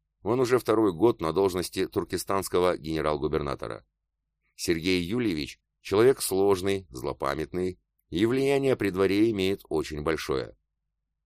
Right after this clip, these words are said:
В пользу К В Ж Д сыграли и результаты Японско-Китайской войны, после которой началась дипломатическая война мировых держав за сферы влияния и концессии в империи Цин. Активно в ней участвовала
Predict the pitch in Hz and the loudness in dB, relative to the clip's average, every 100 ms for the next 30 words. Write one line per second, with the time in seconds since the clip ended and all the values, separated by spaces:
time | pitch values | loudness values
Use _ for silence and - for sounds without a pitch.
0 | _ _ _ - - 85 78 78 78 73 | _ _ _ -16 0 0 2 -2 -2 -2
1 | 69 76 98 110 - _ _ _ - 101 | -2 0 0 0 -4 _ _ _ -6 -2
2 | 117 139 143 - 123 110 101 92 123 123 | 0 2 0 -2 0 0 -2 -2 -4 0
3 | 127 87 95 - 107 107 107 110 - 87 | 0 0 -2 -2 -2 -2 -6 -6 -2 0
4 | 85 101 95 110 104 73 - _ _ _ | 0 -2 0 0 0 -4 -8 _ _ _
5 | _ 85 82 80 82 - 120 120 113 _ | _ -4 -4 -4 -2 0 2 2 -2 _
6 | 85 92 123 139 101 110 98 98 - 120 | -6 -2 0 0 0 -2 -2 -2 -4 -6
7 | 110 - 92 85 90 101 101 87 85 87 | -6 -2 0 0 0 -2 -2 0 2 0
8 | 76 80 95 110 - _ _ _ - 101 | 0 -2 0 -2 -4 _ _ _ -2 -2
9 | - 147 127 104 104 117 113 113 110 - | 0 2 4 4 2 2 0 0 -2 -4
10 | 98 92 85 104 101 - 95 82 85 80 | -6 -4 -4 -4 -4 -4 0 2 0 0
11 | 92 87 85 - 71 - _ _ _ _ | -2 0 -2 -2 -6 -6 _ _ _ _
12 | _ _ _ _ - 73 - 139 139 135 | _ _ _ _ -8 -8 -2 0 2 2
13 | 135 123 120 110 - 110 113 113 | 2 2 2 0 0 2 2 0